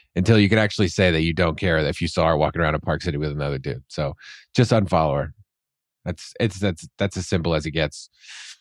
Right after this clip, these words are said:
It's never gonna be like a Yeezy taught me situation where she's gonna be like, "Oh yeah, this guy I used to date taught me how to ski and I'm really appreciative of it." Like, none of that stuff's ever gonna go your way. So just, like,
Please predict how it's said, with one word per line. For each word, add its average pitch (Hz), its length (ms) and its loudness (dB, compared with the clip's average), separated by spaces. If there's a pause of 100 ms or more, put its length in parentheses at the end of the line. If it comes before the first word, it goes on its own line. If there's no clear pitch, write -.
(220)
It's 104 160 -2
never 120 200 4
gonna 107 160 4
be 104 160 4
like 98 180 2
a 90 80 2
Yeezy 92 320 2
taught 90 240 2
me 90 60 0
situation 87 600 0
where 80 80 0
she's 85 160 -4
gonna 87 140 2
be 85 100 2
like, 85 160 2
"Oh 113 180 4
yeah, 98 260 4
this 78 160 -6
guy 90 180 2
I 87 40 2
used 82 180 0
to - 40 -6
date 80 160 -2
taught 82 200 2
me 82 80 -2
how 82 80 0
to 76 80 -2
ski 90 260 -2
and 76 80 0
I'm 71 100 -4
really 73 200 -2
appreciative 76 560 -4
of 67 120 0
it." 64 140 -4
Like, 71 260 -4 (240)
none 107 140 4
of 101 60 4
that 85 120 4
stuff's - 280 -2
ever 80 160 0
gonna 76 160 0
go 76 160 0
your 73 180 -2
way. 69 240 0 (240)
So 113 140 2
just, 104 240 0
like, 107 240 0